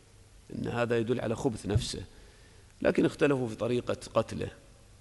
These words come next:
وبعضهم قال يرجم، بعضهم قال يلقى من أعلى شاخص لموافقة عذاب قوم لوط. يقول القاسمي: "وقد صار موضع تلك المدن"،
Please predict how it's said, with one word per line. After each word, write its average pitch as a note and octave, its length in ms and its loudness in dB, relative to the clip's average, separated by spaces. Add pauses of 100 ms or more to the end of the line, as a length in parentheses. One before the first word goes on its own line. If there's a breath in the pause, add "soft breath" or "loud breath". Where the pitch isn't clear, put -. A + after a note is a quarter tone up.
(120)
وبعضهم A2+ 440 2
قال G2+ 220 0
يرجم، G2+ 580 0
بعضهم G2 320 -4
قال G#2 220 0
يلقى A2 520 4
من G2+ 300 -2
أعلى A2 300 0
شاخص A2 680 -2 (800 soft breath)
لموافقة B2+ 1500 2 (180)
عذاب A#2 420 2
قوم A2 220 4
لوط. F#2+ 200 -8 (840 loud breath)
يقول E3 320 4
القاسمي: B2+ 480 2
"وقد A2+ 180 -2
صار B2+ 380 4
موضع A#2 560 2
تلك B2 340 -2
المدن"، B2 540 4